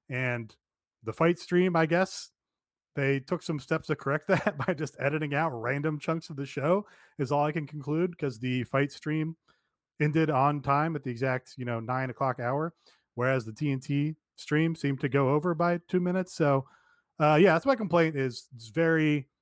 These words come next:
uh, uh, uh, uh, odd jump cuts that, you know, sort of set you out of time. And you're like, "What the, what the fuck is going on? What hap-, why is,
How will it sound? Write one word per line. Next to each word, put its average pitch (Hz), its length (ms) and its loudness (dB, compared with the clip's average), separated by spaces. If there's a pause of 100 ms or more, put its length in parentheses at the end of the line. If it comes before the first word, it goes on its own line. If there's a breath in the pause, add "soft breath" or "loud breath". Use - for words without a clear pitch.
(1000)
uh, - 40 -8
uh, 113 800 -4
uh, 110 280 -8
uh, 110 380 -8 (500)
odd 135 400 2 (420)
jump 135 220 0
cuts 127 300 0
that, 117 260 -2 (120)
you 131 100 -8
know, 107 140 -6
sort 139 240 -2
of 123 240 -4 (1040)
set 151 220 0
you 123 140 0
out 120 120 2
of 113 80 -6
time. 120 300 0
And 110 40 -8
you're 107 100 -8
like, 101 80 -10
"What 170 100 -6
the, 139 120 -6 (140)
what 160 120 -10
the 147 100 -6
fuck 151 220 -6
is 131 120 -8
going 135 220 -2
on? 131 220 -2
What 131 140 0
hap-, 131 180 -2
why 139 240 2
is, 135 160 0